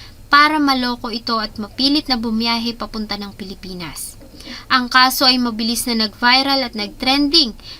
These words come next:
na nakaagaw ng pansin ng atensyon ng publiko. August twenty-two, twenty twenty-three,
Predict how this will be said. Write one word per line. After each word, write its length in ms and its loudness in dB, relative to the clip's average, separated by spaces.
na 80 4
nakaagaw 640 2
ng 160 -2
pansin 480 -2
ng 80 -6
atensyon 640 -6
ng 160 -16
publiko. 480 -12
August 400 4
twenty-two, 480 2
twenty 400 0
twenty-three, 720 -4